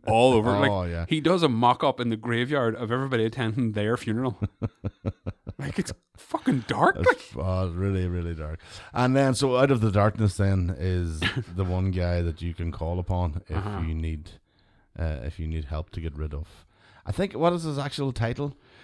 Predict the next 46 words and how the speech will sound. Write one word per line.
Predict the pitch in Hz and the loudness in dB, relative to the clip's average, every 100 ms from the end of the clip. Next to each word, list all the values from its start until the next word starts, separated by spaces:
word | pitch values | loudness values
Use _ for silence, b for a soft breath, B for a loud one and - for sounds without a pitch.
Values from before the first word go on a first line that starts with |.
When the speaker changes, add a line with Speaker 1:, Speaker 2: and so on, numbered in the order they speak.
| B | B
Speaker 1:
Well, | 143 156 | 2 2
no. | 170 151 | 4 4
Speaker 2:
He's | 131 | 4
a | 95 | 2
bioexorcist. | - 107 127 107 - 131 139 - - | 2 2 2 0 -2 -6 -6 -8 -10
Speaker 1:
He's | 113 | -4
Speaker 2:
He, | 127 | 0
Speaker 1:
a | 143 | 2
Speaker 2:
he | 143 | 4
proclaims | 143 113 117 123 | 4 4 4 2
Speaker 1:
bioexorcist. | |
Speaker 2:
himself | 127 117 127 - | 0 0 -2 -2
to | |
be | 117 131 - | -4 -4 -4
a | 110 | -2
Speaker 1:
Yeah. | 107 | 0
Speaker 2:
bioexorcist, | 107 101 - 107 - - - | 2 0 -2 -6 -8 -12 -8
<laughs> | |
which | - 113 | -2 -2
is | 113 | 0
Speaker 1:
But | 120 - - | -2 -4 -6
it's | 123 - | -6 -4
written | 135 139 151 | -4 0 -2
as | - 120 107 | -2 -4 -4
Beetlegeist. | 107 - 110 131 131 143 120 - - _ _ _ _ | -8 -8 -4 -4 0 0 -2 -10 -18 _ _ _ _
Speaker 2:
Yeah. | 95 92 78 - | -2 -2 -2 -6
Speaker 1:
And | 113 | -6
they | 110 | -6
take | 110 | -8
the | - | -10
piss | 113 104 | -10 -6
out | 113 | -4
of | 107 | -4
it | |
in | |
the | 104 | -8
film | 110 104 | -8 -8
'cause | 107 | -8
when | 104 | -6
Alec | 104 107 110 | -4 -4 -2
Baldwin | 101 101 113 | -4 -2 -6
first | - 107 - | -6 -10 -8
reads | 104 98 | -10 -10
it, | 110 | -10
he | |
goes, | 101 | -10